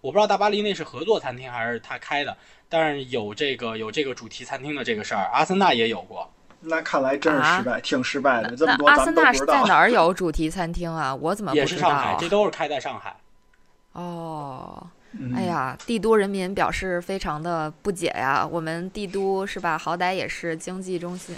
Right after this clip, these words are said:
Speaker 3: 哦，好歹也是政治中心，怎么连个
Speaker 2: <laughs>
Speaker 3: 这个主题餐厅都没有呢？<laughs> 从来没有去过。
Speaker 2: <laughs> 这都挨着吗？你说的这个。
Speaker 1: 但其实你说开了，
Speaker 3: 怎么就，怎么就不挨着？
Speaker 1: 就，就曼联，<laughs> 你说就曼联那体验中心，你说老纪去过多少次？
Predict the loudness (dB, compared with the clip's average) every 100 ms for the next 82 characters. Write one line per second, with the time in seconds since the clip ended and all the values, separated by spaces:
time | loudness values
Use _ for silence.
0 | -6 -2 -2 -6 -16 2 4 4 2 -2
1 | -4 -2 -4 -4 -6 -8 -10 -12 -12 -10
2 | -6 -4 -2 -2 2 6 6 4 0 -10
3 | -14 -6 -4 0 0 0 -4 -10 -18 -18
4 | -18 -18 -10 -4 0 2 4 4 4 0
5 | 0 -2 0 0 -2 0 0 2 2 2
6 | 2 0 0 2 0 0 -2 4 6 6
7 | 6 4 4 2 2 -4 -4 -6 -12 -2
8 | 2 4 2 4 2 2 -2 -6 -8 -4
9 | -2 -2 -2 -2 -2 -4 -6 -16 -16 -18
10 | -18 -20 -20 0 0 2 2 2 2 -2
11 | -4 -2 0 2 2 0 4 8 8 6
12 | 0 -2 -6 -6 -12 -16 -4 -2 0 -4
13 | -8 _ -20 -20 -20 _ _ -8 -4 -2
14 | -2 -2 -2 -2 -6 -10 -10 -8 -8 -6
15 | -6 -4 -4 -4 -6 -12 -14 -12 -8 -10
16 | -10 -18